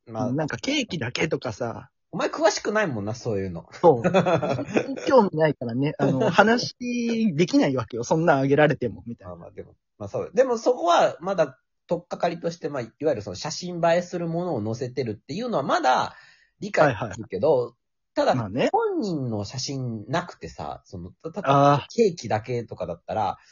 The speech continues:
Speaker 2: はい。
Speaker 1: いや、ちょっと情報わかんないなってあるやん。
Speaker 2: わかる。
Speaker 1: 海だともう、
Speaker 2: それは。
Speaker 1: ほんと、何でもないからね。<laughs>
Speaker 2: そうね。あの、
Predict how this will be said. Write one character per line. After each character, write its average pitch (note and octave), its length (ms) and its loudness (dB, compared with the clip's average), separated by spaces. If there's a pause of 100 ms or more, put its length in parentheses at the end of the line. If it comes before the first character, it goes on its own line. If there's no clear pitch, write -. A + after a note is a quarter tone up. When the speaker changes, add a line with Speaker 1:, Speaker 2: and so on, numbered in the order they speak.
(560)
Speaker 2:
は B2 160 -2
い。 - 40 -12
Speaker 1:
い - 60 -8
や、 D#3+ 200 -6 (460)
ち G3 80 -6
ょ - 40 -2
っ F#3+ 40 -20
と A#2+ 240 -6
情 D3+ 240 -2
報 C#3 180 -8
わ C3 120 -2
か D3+ 160 -4
ん B2 120 -6
な F#2+ 100 -6
い F2+ 40 -10
な F2+ 140 -8
っ E2+ 100 -16
て E2+ 100 -10
あ F#2 100 -2
る F2+ 100 -8
や - 80 -12
ん。 - 40 -20 (720)
Speaker 2:
わ A#2+ 120 -6
か B2 180 -2
る。 G2 160 -12 (800)
Speaker 1:
海 E4+ 280 0
だ C#3 300 0
と - 60 -10
も A2+ 240 0
う、 F2+ 180 -10
Speaker 2:
そ - 0 -
れ B2 60 -12
は。 - 20 -10
Speaker 1:
ほ F#3 120 0
ん F3+ 40 -4
と、 D#3 120 -14 (100)
何 F3 420 -2
で F#4+ 120 6
も F4 120 -4
な D4+ 140 2
い A3 80 -4
か - 140 -6
ら - 80 -14
ね。 - 120 -16 (500)
<laughs> C#3+ 600 2
Speaker 2:
そ B3+ 160 8
う B2+ 100 -4
ね。 B2 220 -4
あ D#3+ 100 -2
の、 D#3 300 -2